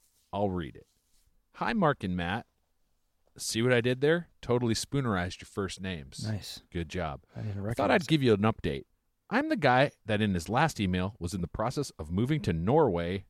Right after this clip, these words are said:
Speaker 1: to do some medieval archaeology.
Speaker 2: Wow.
Speaker 1: I haven't found Olav's pipe cleaner yet. I
Speaker 2: <laughs>
Speaker 1: didn't find the Grail
Speaker 2: I
Speaker 1: tablets
Speaker 2: have
Speaker 1: either.
Speaker 2: no recollection of any of these things, but then I hear them and I go like, "Yeah, that seems about right."
Speaker 1: Yeah.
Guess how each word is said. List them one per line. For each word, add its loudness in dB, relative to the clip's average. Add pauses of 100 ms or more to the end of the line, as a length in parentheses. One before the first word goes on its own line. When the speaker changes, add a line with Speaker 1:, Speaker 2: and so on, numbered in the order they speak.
Speaker 1:
to -6
do 0
some 0
medieval 2
archaeology. -4 (160)
Speaker 2:
Wow. -10 (460)
Speaker 1:
I -10
haven't -2
found 0
Olav's 2 (100)
pipe -6
cleaner -6
yet. -8
I -2
Speaker 2:
<laughs> -18
Speaker 1:
didn't 2
find 2
the 0
Grail 4
Speaker 2:
I -14 (160)
Speaker 1:
tablets 4
Speaker 2:
have 6
Speaker 1:
either. 0
Speaker 2:
no 6
recollection 2
of -6
any 4
of 0
these -2
things, -4
but -6
then 0
I 0
hear 6
them 2
and 0
I -2
go -2
like, -6 (160)
"Yeah, 0
that -4
seems -2
about -6
right." -8 (220)
Speaker 1:
Yeah. 0